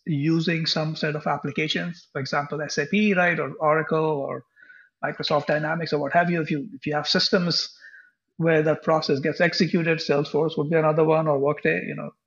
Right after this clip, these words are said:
there are usually A P Is and data available that, that would be straightforward enough to hook up, right? So,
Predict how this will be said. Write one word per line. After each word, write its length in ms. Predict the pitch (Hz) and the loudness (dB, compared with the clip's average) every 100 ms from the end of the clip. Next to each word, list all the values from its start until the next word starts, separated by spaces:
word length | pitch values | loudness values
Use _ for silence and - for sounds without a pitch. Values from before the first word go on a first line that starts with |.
| _ - - - _ - | _ -20 -20 -20 _ 0
there 200 | 180 196 | 4 6
are 200 | 240 214 | 8 8
usually 640 | 196 202 208 196 185 185 _ _ - | 8 8 8 6 6 2 _ _ 0
A 120 | 175 | 0
P 180 | 175 165 | 4 6
Is 340 | 156 160 156 | 8 6 4
and 160 | 160 143 | 2 2
data 260 | 147 151 | 2 4
available 680 | 143 139 147 151 143 135 135 135 | 4 4 4 4 2 0 -4 -2
that, 180 | 131 - _ _ _ _ _ _ _ 160 | -2 -2 _ _ _ _ _ _ _ 0
that 120 | 147 | 2
would 140 | 147 | 2
be 300 | 156 143 147 _ _ _ _ - | 2 0 -4 _ _ _ _ -10
straightforward 680 | - - 160 - 170 156 156 | -2 2 2 2 2 4 4
enough 260 | 147 147 - | 2 -2 -4
to 80 | 151 | -8
hook 240 | 147 - | -8 -8
up, 160 | - - _ | -10 -10 _
right? 200 | - - - - - - - - - | -10 -10 -14 -20 -20 -20 -20 -20 -6
So, 380 | - 175 170 | 0 2 2